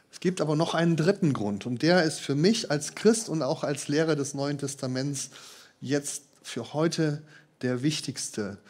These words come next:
Und er ist für mich zentral geworden seit dieser Zeit, wo ich in Jerusalem gelebt habe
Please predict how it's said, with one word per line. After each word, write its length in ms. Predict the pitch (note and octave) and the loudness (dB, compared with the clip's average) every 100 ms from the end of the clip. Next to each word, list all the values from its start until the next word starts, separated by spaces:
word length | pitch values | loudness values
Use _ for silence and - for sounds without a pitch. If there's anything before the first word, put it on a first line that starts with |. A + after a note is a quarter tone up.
| - | -12
Und 140 | B2+ C#3+ | -2 0
er 60 | |
ist 140 | D#3 - | 0 2
für 80 | |
mich 220 | F3+ F3+ - | 2 2 0
zentral 640 | F3 D3 - C3+ E3 G3+ | -2 -2 -2 2 4 6
geworden 420 | E3+ D3 D3 D3 | 4 2 0 0
seit 220 | C#3 D3+ E3 | 0 0 2
dieser 260 | D3+ D3+ | 2 2
Zeit, 360 | D3+ C#3+ C#3 C#3 | 0 0 -2 0
wo 300 | C3 C3 C3 - - - _ _ _ | -2 -2 -4 -14 -16 -18 _ _ _
ich 240 | C#3+ C#3 C3 | -8 -6 -4
in 140 | C#3 | -2
Jerusalem 640 | C3 C#3+ D#3 D3 C#3+ C3+ B2+ | 0 0 2 2 2 0 0
gelebt 500 | A#2 C3 F#3 - D#3+ | 0 2 0 -2 -4
habe 420 | D3+ D#3 E3 | 0 2 0